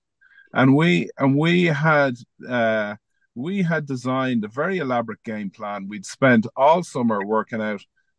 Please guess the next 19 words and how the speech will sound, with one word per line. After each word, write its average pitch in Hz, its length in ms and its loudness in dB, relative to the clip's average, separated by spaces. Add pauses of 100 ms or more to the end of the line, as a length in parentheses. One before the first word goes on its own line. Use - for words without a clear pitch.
(320)
this 113 240 0
incredible 135 680 2
kind 117 400 2
of 95 220 -6
complex, 131 880 0 (500)
um, 101 920 -2 (1120)
multi, 147 580 2 (180)
multi-phase, 139 1400 0 (280)
three 190 320 -4
guys 147 420 -4
in 135 100 -14
the 117 80 -12
ruck, 131 340 -8 (640)
across 208 300 -4
the 117 100 -10
pitch, - 720 -6 (180)
uh, 107 560 -2 (380)
you 131 140 -4
know, 127 380 0